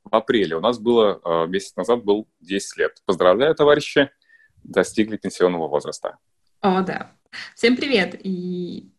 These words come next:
Speaker 2: я тоже н-, вообще не ожидала, и сейчас нахожусь немножко в волнительном состоянии таком, потому что, а, я уже забыла, как это делается, подкасты, где-то это было в другой жизни, но надеюсь, что сейчас все быстро на-, вспомнится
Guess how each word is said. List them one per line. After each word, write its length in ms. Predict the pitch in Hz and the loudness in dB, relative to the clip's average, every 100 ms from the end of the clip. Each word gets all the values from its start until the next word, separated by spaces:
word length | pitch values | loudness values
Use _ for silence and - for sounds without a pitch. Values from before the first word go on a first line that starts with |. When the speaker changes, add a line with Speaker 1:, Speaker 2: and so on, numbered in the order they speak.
| _ | _
Speaker 2:
я 180 | - 208 | -2 0
тоже 260 | 208 208 190 | 2 2 4
н-, 200 | 180 - _ | 2 -2 _
вообще 300 | 196 190 - | -2 0 0
не 100 | 175 | 0
ожидала, 400 | 165 175 175 247 | 0 0 2 2
и 140 | 247 196 | 0 -2
сейчас 380 | - 190 196 196 | 0 2 2 0
нахожусь 420 | 190 185 208 - | -2 0 0 -2
немножко 600 | 180 190 190 190 - - | -4 -2 -4 -4 -6 -6
в 140 | 185 175 | -4 2
волнительном 640 | 202 240 214 190 170 170 | 6 8 6 2 -4 -6
состоянии 680 | - 185 - 170 269 311 196 | -8 -8 -6 -4 -2 -2 -2
таком, 440 | 196 190 180 185 - - - - | -4 -4 -4 -6 -8 -18 -14 -4
потому 340 | 190 180 180 | -2 0 -2
что, 580 | 185 - 185 175 175 175 - - - - _ - | -4 -4 -2 0 0 -2 -8 -20 -20 -20 _ 2
а, 440 | 180 175 175 - | 4 4 2 0
я 160 | 180 190 | 0 2
уже 140 | 190 | 2
забыла, 340 | 190 190 196 165 | 2 4 4 4
как 220 | - 180 | 0 -6
это 120 | 180 | -4
делается, 560 | 180 185 233 190 180 - | -4 -2 -2 -4 -8 -8
подкасты, 600 | - 180 - 220 - 180 | -8 -4 -2 -2 -2 -4
где-то 320 | 190 190 196 | 0 0 0
это 140 | 190 | 0
было 200 | 190 202 | 0 0
в 80 | 202 | 2
другой 360 | 202 208 202 190 | 2 2 2 2
жизни, 440 | 196 262 262 233 - - - | 2 4 6 4 2 -4 4
но 60 | |
надеюсь, 380 | 190 190 214 240 | 8 8 8 6
что 180 | - 196 | 2 0
сейчас 200 | 190 190 | 2 2
все 120 | 196 | 2
быстро 360 | 185 208 - 190 | 2 2 2 0
на-, 160 | 180 - - _ _ - | 0 -4 -16 _ _ -14
вспомнится 800 | - 233 262 226 - 185 190 | 2 6 6 6 4 0 -2